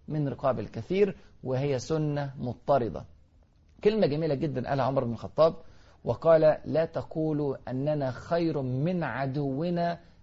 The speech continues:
فسننصر عليهم لا محالة"، لأن احنا في الآخر مسلمين وهم مشركين، ولكن سلط الله عز وجل على اليهود وهم أهل كتاب كفرة المجوس لما أفسدوا في الأرض.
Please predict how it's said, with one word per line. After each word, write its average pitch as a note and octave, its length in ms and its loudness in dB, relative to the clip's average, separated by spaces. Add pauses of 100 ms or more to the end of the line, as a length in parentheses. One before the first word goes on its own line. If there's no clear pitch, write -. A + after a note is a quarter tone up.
فسننصر D3+ 800 0
عليهم D3 360 2
لا C3+ 120 2
محالة"، C3 440 0 (200)
لأن C#3+ 160 -6
احنا D#3+ 120 -4
في C#3+ 60 -10
الآخر F#3 220 -2
مسلمين F3 520 0 (320)
وهم G3+ 340 4
مشركين، F3+ 600 0 (400)
ولكن D#3+ 540 6 (180)
سلط A#3 600 6
الله F3 420 6
عز C#3+ 440 2
وجل C3+ 440 2
على B2+ 240 0
اليهود C#3+ 580 2
وهم C3+ 260 -4
أهل C#3 180 -4
كتاب B2+ 400 0 (480)
كفرة B3+ 460 6 (140)
المجوس F3+ 760 2 (160)
لما F3 340 0
أفسدوا B2+ 280 -8
في A2+ 80 -14
الأرض. G2 260 -2